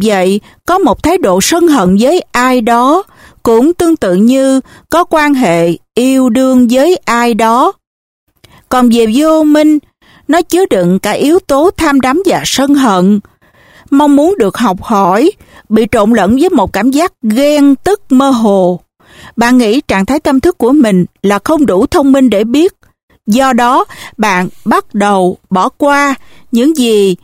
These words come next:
mình có thể biết và hình thành sự ghen tức đối với kiến thức và học hành. Bảy, kiến chấp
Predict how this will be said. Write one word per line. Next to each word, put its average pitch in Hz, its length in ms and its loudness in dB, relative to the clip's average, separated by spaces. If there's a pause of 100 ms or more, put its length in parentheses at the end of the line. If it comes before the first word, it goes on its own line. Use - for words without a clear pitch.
(280)
mình 220 260 0
có 330 140 -2
thể 233 220 -2
biết 294 360 0
và 202 180 -2
hình 202 300 0
thành 208 300 -2
sự 190 460 -2 (100)
ghen 262 480 0
tức 370 280 -4 (380)
đối 254 240 0
với 294 140 -2
kiến 320 340 -2
thức 381 240 -2
và 202 160 0
học 202 260 -2
hành. 190 400 -2 (1500)
Bảy, 214 520 0 (400)
kiến 302 260 0 (140)
chấp 349 220 -2